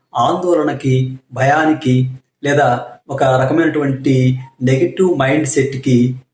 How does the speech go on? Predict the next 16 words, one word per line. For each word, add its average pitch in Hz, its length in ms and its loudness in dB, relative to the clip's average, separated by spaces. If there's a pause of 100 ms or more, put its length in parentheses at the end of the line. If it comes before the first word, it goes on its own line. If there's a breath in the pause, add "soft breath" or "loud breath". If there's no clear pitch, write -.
(140)
మీరు 135 460 0 (300)
వెళ్ళకూడదు. 127 480 -2 (720)
ఖచ్చితంగా 190 540 0
ఒక 156 280 -2
పాజిటివ్ 190 580 2 (120)
యాటిట్యూడ్ 143 540 2
తోటి, 123 460 0 (840 soft breath)
ఖచ్చితంగా 196 880 2 (140)
మంచి 196 360 0
పెర్ఫార్మెన్స్ 165 1080 0
ఎగ్జామ్లో 156 680 2
ఇస్తానన్నటువంటి 135 880 -2
ఒక, 127 180 -2 (800 loud breath)
ఆ, 120 80 0
ఆత్మవిశ్వాసంతోటి, 147 1400 0
నమ్మకంతోటి 127 1000 0